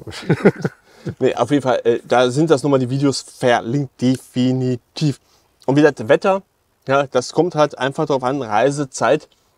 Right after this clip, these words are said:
Speaker 2: Ähm, richtig, ihr seid, ihr wart jetzt die Ausnahme, also ihr braucht den Aufkleber vom Winterthema, dann habt ihr auch im Juli schönes Wetter. Sonst ist der Mai wohl ein sehr gutes Reisewetterzeit, weil der Regen nicht da ist. Da würden wir euch immer empfehlen,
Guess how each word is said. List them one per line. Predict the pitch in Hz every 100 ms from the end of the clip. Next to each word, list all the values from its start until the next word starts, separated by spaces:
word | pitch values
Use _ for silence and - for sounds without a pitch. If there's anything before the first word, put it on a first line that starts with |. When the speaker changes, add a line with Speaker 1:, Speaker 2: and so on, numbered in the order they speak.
| _ _
Speaker 2:
Ähm, | 131 139 135 _ - 135
richtig, | 175 202 202 - _ _ _ _ _ _ -
ihr | 95
seid, | 104 98
ihr | 107
wart | 117
jetzt | 127 -
die |
Ausnahme, | - 160 180 185 254
also | 120 110
ihr |
braucht | 107 110
den | 104
Aufkleber | 104 - 143 131
vom | 113 110
Winterthema, | 147 165 175 160
dann | 120
habt | 107
ihr | 110
auch | 107
im | 110
Juli | 147 202 240
schönes | - 226 208
Wetter. | 220 285 339 _ _ _ _ _ _
Sonst | 127 151 220 - _ _ - -
ist | 208 - -
der | 143
Mai | 123 117 113 120 240 311 _ _ _ _ _
wohl | 139 165
ein | 147 139
sehr | 123 170 175
gutes | 143 156 151 131
Reisewetterzeit, | 113 131 175 175 170 196 170 156 175 165 -
weil | 139 143
der | 127 131 117
Regen | 135 156 135 110
nicht | 101 -
da | 101
ist. | 110
Da | 117
würden | 131 190
wir | 175
euch | -
immer | 143 127
empfehlen, | 113 151 175